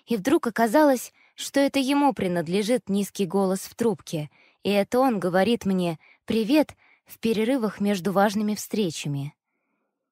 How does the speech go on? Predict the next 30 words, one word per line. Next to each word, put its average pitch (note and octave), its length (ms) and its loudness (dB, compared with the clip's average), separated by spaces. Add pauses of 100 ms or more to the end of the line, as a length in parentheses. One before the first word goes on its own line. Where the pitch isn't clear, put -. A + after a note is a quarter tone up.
(120)
Я B3 220 2
соглашалась A#3 680 0
включить - 540 -8
телевизор, B3 680 -2 (280)
чтобы F#3+ 420 -2
он B3 240 2 (220)
мог A3+ 240 0
посмотреть A3 720 -2
"Улицу A#3 380 -2
Сезам", G#3 540 -2 (260)
а F#3+ 140 -2
потом F#3 340 0
моргнула — A3+ 680 0 (420)
и G#3 100 -2
вот E4 260 2
этот G#3+ 240 0
подросток A#3+ 680 0 (260)
уже C4+ 220 0
является C#4+ 580 2
единственным G#3+ 720 -2
членом F3+ 400 -2
семьи, G#3 540 -2 (240)
кто - 220 2
может G#3+ 300 0
управлять G#3 480 2
растущим G3+ 560 -2
числом G3+ 440 -4
пультов A#3 380 -2
дистанционного G3 800 -4
управления A3 720 0